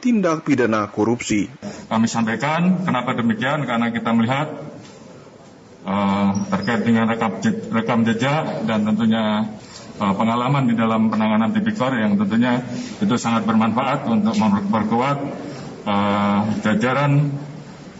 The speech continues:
Speaker 2: organisasi yang saat ini sedang kita kembangkan untuk memperkuat, eh, organisasi Polri.
Speaker 1: Kapolri Jenderal Listio Sigit Prabowo juga telah mengajukan permintaan kepada Presiden Republik Indonesia Joko Widodo.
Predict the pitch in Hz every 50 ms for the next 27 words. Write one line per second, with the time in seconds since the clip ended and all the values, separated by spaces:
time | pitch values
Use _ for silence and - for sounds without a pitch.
0 | - - - - - - - - - - - - - - 117 117 113 - 117 117
1 | 113 - - 113 110 104 - 131 143 147 156 160 143 135 120 110 107 117 120 101
2 | 107 107 107 117 113 - 107 98 107 104 98 101 101 - - - - - - 117
3 | - - 107 101 107 104 107 107 101 104 95 104 113 101 98 101 110 113 104 98
4 | 104 98 98 113 117 117 - - - - - - - - - - - - - -
5 | - 107 98 98 98 101 101 98 98 107 101 92 110 101 - - 101 104 101 101
6 | 95 92 98 92 - - - - 107 - 123 120 131 156 180 143 117 147 143 143
7 | 143 147 143 143 139 - - 147 143 135 135 - - 147 127 127 143 143 - -
8 | 147 143 139 139 131 131 170 175 143 127 131 139 139 139 139 135 131 127 123 123
9 | 123 123 127 127 165 151 151 147 135 123 127 123 120 - 117 127 139 - - -
10 | 120 120 131 131 131 - 127 120 - 127 113 131 127 123 120 110 - 120 113 135
11 | 127 120 117 110 117 143 170 - - 160 156 143 123 113 131 120 - - 123 117
12 | 110 107 98 107 170 131 131 123 104 90